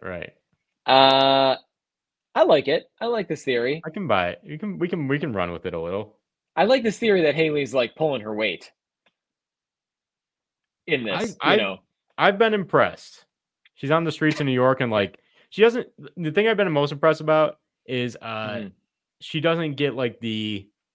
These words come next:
Speaker 1: like, the Queen Bee Britney had, like, a lot of, like, custom,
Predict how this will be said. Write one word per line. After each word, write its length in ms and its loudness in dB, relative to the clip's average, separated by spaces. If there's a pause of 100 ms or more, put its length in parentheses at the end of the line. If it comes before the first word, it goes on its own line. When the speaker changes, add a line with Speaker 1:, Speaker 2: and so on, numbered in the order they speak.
(1400)
Speaker 1:
like, 320 -4 (260)
the 220 -8
Queen 320 -2
Bee 180 2
Britney 380 0
had, 240 -4
like, 220 -8
a 40 -8
lot 220 -4
of, 100 -8
like, 260 -6
custom, 1120 -6